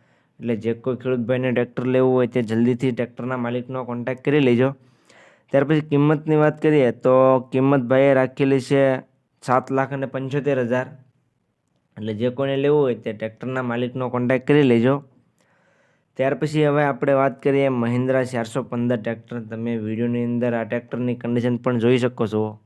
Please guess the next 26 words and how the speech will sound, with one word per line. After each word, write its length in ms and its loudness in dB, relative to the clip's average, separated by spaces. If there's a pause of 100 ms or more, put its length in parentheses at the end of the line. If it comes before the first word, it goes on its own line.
(460)
આ 80 -4
ટ્રેક્ટર 320 -6 (100)
પણ 200 -6
તમને 320 -6 (600)
આખું 360 -10
શોરૂમ 360 -2
કન્ડિશનમાં 580 -2
જોવા 180 2
મળવાનું 540 0
છે. 100 -2 (1080)
શોરૂમ 400 -4
કન્ડિશન, 400 -4 (180)
શોરૂમ 340 -2 (680)
આખું 380 -8
ટ્રેક્ટર 380 -4
તમે 220 -4
જોઈ 240 0
શકો 180 -4 (100)
છો, 160 -2
શોરૂમ 360 -2
પીસ 200 -4
ટ્રેક્ટર 360 -4 (100)
છે. 120 -6 (1300)
હવે 140 -2 (180)
મહિન્દ્રા 420 0
ટ્રેક્ટરના 560 -2